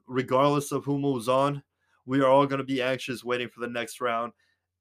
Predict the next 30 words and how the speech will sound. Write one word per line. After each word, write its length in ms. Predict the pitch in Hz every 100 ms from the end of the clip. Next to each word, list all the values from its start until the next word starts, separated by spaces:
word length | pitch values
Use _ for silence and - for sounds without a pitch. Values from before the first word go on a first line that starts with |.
| -
And 320 | 127 123 123 113
I 100 | 120
hope 260 | 131 123
you're 100 | 139
gonna 200 | 131 135
be 160 | 120 131
here 420 | 120 135 123 117 -
tuning 300 | 143 131 127
in 260 | 127 113 _ _
so 140 | - 127
that 140 | 120
we 100 | 117
can 140 | 120 117
talk 280 | 117 113
about 280 | 113 107 107
it 120 | 101 - _ _ -
on 120 | 113
Sports 380 | - 117 113 -
Today 180 | 113
with 140 | 110 104
Francis. 540 | 113 107 101 104 107
So 280 | - 117 107
thank 200 | 127 139
you 120 | 151 143
all 120 | 139
for 100 | 139
tuning 280 | - 147 147
in 100 | 143
today. 380 | 143 147 175 180 _ _ _ _ _ _ -
And 340 | 135 131 127